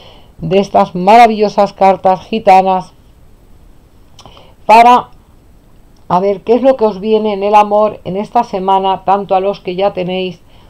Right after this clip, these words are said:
una relación como a los que no tenéis a nadie. Primeramente vamos a, a ver, la cámara. Primeramente, mis amores, vamos a comenzar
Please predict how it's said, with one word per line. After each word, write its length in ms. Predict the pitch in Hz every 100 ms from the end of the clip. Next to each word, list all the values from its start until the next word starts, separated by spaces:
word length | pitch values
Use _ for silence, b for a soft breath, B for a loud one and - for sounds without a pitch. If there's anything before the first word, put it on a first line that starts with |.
| b -
una 260 | 214 208
relación 760 | 190 214 202 175 - 185 190 185 _ _ - b b b b b _ -
como 380 | 240 240 240 -
a 100 | 190
los 200 | 202 190
que 320 | - 202 190 - _ -
no 200 | 190 190
tenéis 320 | 175 160 -
a 60 | 147
nadie. 300 | 135 135 143
Primeramente 520 | 160 202 226 240 220
vamos 380 | 214 214 202 196
a, 160 | 185 _ _ -
a 120 | 135 143
ver, 140 | - - - - - -
la 200 | 151 160
cámara. 560 | 156 175 185 185 185 170 - - - _ - - B B B
Primeramente, 640 | - 196 226 240 233 233 254
mis 220 | 240 -
amores, 380 | 196 190 196 185
vamos 320 | 180 190 -
a 60 | 165
comenzar 680 | 202 202 180 - 185 180